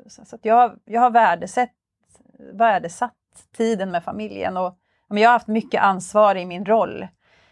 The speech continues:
på Systembolaget eller på andra företag där jag har jobbat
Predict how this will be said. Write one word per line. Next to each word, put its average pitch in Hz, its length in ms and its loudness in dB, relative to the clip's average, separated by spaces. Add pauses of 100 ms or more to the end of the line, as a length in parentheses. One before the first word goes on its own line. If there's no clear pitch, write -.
(300)
på 180 120 -6
Systembolaget 175 760 0
eller 165 140 -2
på 180 120 0
andra 180 300 0
företag 185 460 0
där 190 60 -4
jag 185 80 0
har 180 80 0
jobbat 180 320 -8